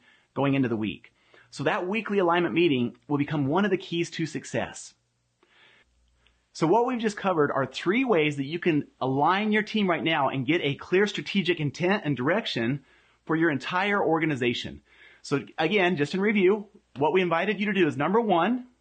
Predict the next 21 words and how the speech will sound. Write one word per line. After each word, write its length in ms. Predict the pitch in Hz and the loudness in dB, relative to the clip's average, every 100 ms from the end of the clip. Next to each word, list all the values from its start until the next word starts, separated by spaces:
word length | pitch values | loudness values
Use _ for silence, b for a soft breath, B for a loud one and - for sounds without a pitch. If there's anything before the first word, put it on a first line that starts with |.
| _ | _
create 240 | - 185 180 | -4 0 0
a 80 | |
strategic 520 | 175 180 - 160 143 - | 0 -4 -4 -4 -4 -6
plan. 420 | - 123 101 90 B B B B | -2 -2 -2 -8 B B B B
And 80 | - | -4
again, 240 | 135 165 180 | -2 0 0
the 60 | |
how-to 420 | 151 170 170 226 | 0 -2 -2 -2
is 100 | 214 | 0
on 120 | 170 139 | 0 -2
a 40 | |
separate 340 | - 160 - | -2 -4 -4
course 420 | - 202 147 135 - | -2 2 2 0 -4
within 240 | 131 143 | -4 -2
E 180 | - 170 | -2 -4
G 180 | 139 151 | -2 -2
I 80 | |
A's 280 | 139 143 135 | 0 0 -2
learning 260 | 123 131 127 | -2 0 0
management 440 | 123 123 110 110 | 0 -2 -6 -8
system. 420 | - 110 - 76 | -8 -10 -10 -18